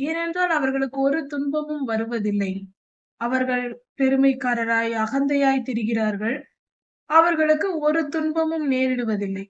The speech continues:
அதனால் அவர்கள் சந்தோஷப்பட்டு பெருமையாக திரிகிறார்கள். அவர்கள் கழுத்தில் இருக்கிற தங்க சங்கிலி போல அவர்களுக்கு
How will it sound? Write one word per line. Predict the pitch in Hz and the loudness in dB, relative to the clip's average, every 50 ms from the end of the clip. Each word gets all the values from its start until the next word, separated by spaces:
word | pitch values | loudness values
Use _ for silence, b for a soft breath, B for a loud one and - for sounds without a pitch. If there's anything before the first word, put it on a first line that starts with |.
| _ _ | _ _
அதனால் | - 233 214 240 240 254 269 285 294 294 | -10 -8 -4 -2 0 2 2 2 2 4
அவர்கள் | 285 269 262 254 254 254 254 262 254 | 2 2 2 0 -2 -2 -2 -4 -4
சந்தோஷப்பட்டு | - 262 233 233 226 254 262 269 269 - 294 277 - - 269 254 - - 320 370 370 - _ _ _ _ _ _ _ _ _ | -4 -6 -6 -4 -2 -2 -2 -2 -2 -2 -6 -8 -4 -4 -4 -4 -2 -4 -6 -6 -8 -14 _ _ _ _ _ _ _ _ _
பெருமையாக | 302 311 330 349 370 381 392 381 349 330 311 311 330 330 | 0 0 2 2 2 -2 -2 0 2 2 2 2 0 -2
திரிகிறார்கள். | - - 277 233 240 226 247 226 220 214 202 190 202 190 190 190 | -2 0 0 0 0 0 0 0 0 0 0 -2 -4 -6 -8 -8
அவர்கள் | - 220 214 214 214 214 214 208 | -8 -6 -4 -2 -2 -2 -4 -2
கழுத்தில் | 262 262 269 311 311 - 320 285 277 | 0 0 0 0 -2 -2 -2 -2 0
இருக்கிற | 285 277 277 277 285 277 302 330 - - - - _ _ _ _ _ _ _ _ _ _ _ _ | 0 0 0 0 0 0 2 0 0 -4 -10 -18 _ _ _ _ _ _ _ _ _ _ _ _
தங்க | 277 262 262 294 311 277 320 320 320 302 277 269 - - _ _ _ _ - | 2 2 2 2 -2 0 2 2 2 2 0 -2 -6 -12 _ _ _ _ -8
சங்கிலி | - 285 262 262 285 269 302 294 294 285 | -2 0 2 2 2 2 0 0 -2 -4
போல | 285 - 262 254 254 262 277 294 359 403 - _ _ _ _ _ _ - | -4 -4 -2 0 2 2 4 2 2 -2 -4 _ _ _ _ _ _ -4
அவர்களுக்கு | 285 277 277 277 269 262 254 - - | 0 0 2 2 2 0 0 -2 -6